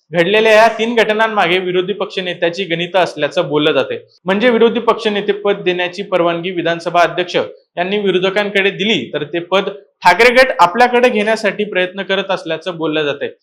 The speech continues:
त्या अनुषंगाने देखील या भेटी होत असल्याची चर्चा आहे. आता ठाकरे गट आणि भाजपा यांच्यातल्या वाढत असणाऱ्या या राजकीय संबंधाकडे तुम्ही कसं पाहता ते कमेंट करून नक्की कळवा.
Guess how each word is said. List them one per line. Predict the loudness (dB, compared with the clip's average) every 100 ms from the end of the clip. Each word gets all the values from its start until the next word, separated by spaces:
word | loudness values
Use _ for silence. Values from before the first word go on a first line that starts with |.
| _ _
त्या | 4
अनुषंगाने | 4 4 0 0 0 0
देखील | 0 -2 -6 -4 -2
या |
भेटी | -2 -2 -4
होत | -4 -2 -2
असल्याची | -2 -2 -6 -4
चर्चा | -4 -4 0 2
आहे. | 2 0 -10 _ _ -2
आता | 0 0
ठाकरे | 0 2 4
गट | 6 4 2
आणि | -2 -2
भाजपा | -2 -2 0 2 2
यांच्यातल्या | -2 -8 -8 -6 -2
वाढत | 2 2 2 0
असणाऱ्या | -4 -4 -2 0 -2 _ _ 4
या | 8
राजकीय | 6 6 0
संबंधाकडे | 0 -2 -2 0 0 0 0 -4
तुम्ही | -10 _ -4 -2 0
कसं | 0 2
पाहता | 4 4 6 2
ते | 2 -2
कमेंट | -2 -2 -2 -4
करून | -2 -2 -2
नक्की | -4 0 0
कळवा. | 6 6 6